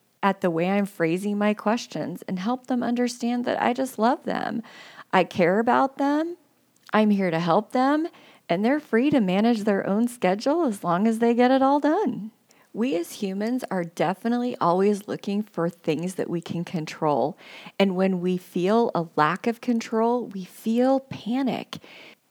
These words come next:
Our kids have the same need to feel control that we do. So just understanding this about them has really helped me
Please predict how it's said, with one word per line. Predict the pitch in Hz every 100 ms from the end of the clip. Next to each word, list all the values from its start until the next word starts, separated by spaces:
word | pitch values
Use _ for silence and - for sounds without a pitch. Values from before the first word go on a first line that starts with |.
| _ -
Our | 220 285
kids | - 208 190 240 277
have | 247 196 180 208
the | 190
same | - - - 175 180 214 233 220
need | 170 165 220 214
to | 165
feel | - 175 196
control | 202 180 - 143 175
that | 226 -
we | 208 349
do. | 285 - 87 214 - - -
So | - 269
just | 254 349 -
understanding | 220 247 294 - - 175 220 233
this | 247 254
about | - - 143 160 208
them | 226 240 277
has | 226 196 175
really | 156 170 214 247
helped | 208 185 185 -
me | 160 160 175 247